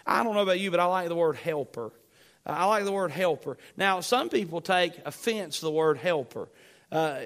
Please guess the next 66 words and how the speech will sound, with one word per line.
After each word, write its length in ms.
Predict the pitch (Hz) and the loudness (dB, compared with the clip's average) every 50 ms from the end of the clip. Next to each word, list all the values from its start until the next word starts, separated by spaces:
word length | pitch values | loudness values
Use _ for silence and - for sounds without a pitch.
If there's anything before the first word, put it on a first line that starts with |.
| - | -4
you 120 | 165 175 196 | 0 2 2
ever 120 | 185 175 | 2 4
had 180 | 175 190 175 - | 2 2 2 2
somebody 240 | 180 175 170 160 143 | 0 -2 -2 0 0
say, 160 | 165 160 - | 0 -2 0
"Oh, 200 | - 165 160 156 | 0 0 0 0
he's 160 | 160 165 156 | 0 -2 -4
my 120 | 151 151 143 | -6 -6 -2
little 240 | 143 151 156 151 131 | 0 0 0 0 -2
helper"? 520 | 123 165 160 143 123 - - 117 107 - - - - - _ - | -2 -2 -2 -2 -4 -6 -10 -14 -14 -14 -18 -20 -20 -16 _ 2
Uh, 60 | 151 | 4
when 140 | 165 180 185 | 4 4 4
I 100 | 185 180 | 4 2
was 80 | 160 | 2
a 40 | 165 | 0
little 140 | 180 175 165 | -2 -2 -2
boy, 280 | 156 185 196 185 160 | 0 2 4 4 4
that 160 | 156 143 139 - | 4 2 2 0
felt 160 | 165 147 143 | 0 0 0
really 180 | 156 151 147 | 0 -2 -2
good, 320 | 139 139 160 165 165 160 143 | -4 -4 -2 -2 -2 -2 -2
but 100 | 139 - | -4 -8
sometimes 520 | - 185 190 233 214 190 165 156 139 139 | -6 -4 -4 -2 -2 -4 -4 -6 -6 -4
now 200 | 170 180 180 170 | -2 -2 -2 -2
I 40 | 165 | -4
don't 140 | 165 147 131 | -6 -6 -8
feel 200 | - 180 196 180 | -6 -6 -6 -4
so 160 | - 160 139 | -4 -4 -4
good 200 | 131 131 143 139 | -4 -4 -6 -6
about 280 | 131 139 139 139 147 156 | -4 -4 -4 -2 -2 -2
it. 100 | 151 - - - - _ | -4 -4 -8 -20 -16 _
But 120 | - 180 196 | -2 0 2
if 80 | 196 | 4
I 160 | 214 226 - - | 4 4 4 2
can 160 | - 370 349 | 0 -2 0
be 140 | 339 294 214 | 2 2 2
a 40 | |
helper 480 | 180 156 214 233 220 208 - - 175 175 | 2 0 0 0 0 0 0 -2 -4 -4
in 60 | 165 | -2
the 80 | 160 160 | -2 -2
work 180 | 185 202 190 | -2 -2 -2
of 60 | 165 165 | -2 -4
the 80 | 165 | -2
Lord, 340 | 170 185 185 175 156 151 156 - - - - - - | 0 2 2 4 4 4 2 0 -8 -20 -4 2 4
that 180 | 202 240 254 | 6 6 6
is 160 | 233 196 175 | 4 2 0
not 360 | 190 208 214 233 240 233 208 175 | -2 -2 0 0 0 0 0 0
a 60 | 170 | -2
derogatory 800 | 151 143 156 147 165 196 202 208 185 165 160 - 180 180 156 135 | -2 -2 -2 -2 0 0 0 -2 -4 -6 -6 -4 -4 -4 -4 -4
statement. 460 | - - 196 185 170 147 147 139 - - - - | -2 0 2 2 0 0 -4 -10 -14 -16 -14 -6
As 80 | - 185 | -4 -2
a 60 | 208 | 0
matter 340 | 214 233 240 277 320 - - | 2 2 4 4 2 2 0
of 80 | - | -2
fact, 460 | - - 233 226 214 196 175 156 - - - - | -2 0 2 4 4 4 2 -2 -6 -12 -12 -8
if 100 | 170 160 | -6 2
you 120 | 196 233 | 4 6
ever 160 | 262 311 - 311 | 6 6 4 2
get 100 | - - | 0 0
to 60 | 233 | 0
the 80 | 220 | -2
place 480 | - - 220 220 214 208 202 180 - - - - - - | -2 0 2 4 4 4 4 2 0 -4 -10 -12 -6 -2
where 100 | 175 185 | 0 0
you 240 | 185 214 262 277 | 2 2 2 0
think 340 | 240 - - 240 233 202 156 | 2 2 2 2 2 2 0
somehow 720 | - - 226 233 247 240 220 190 202 202 202 196 180 170 | 0 2 4 4 4 2 2 0 0 0 2 2 2 0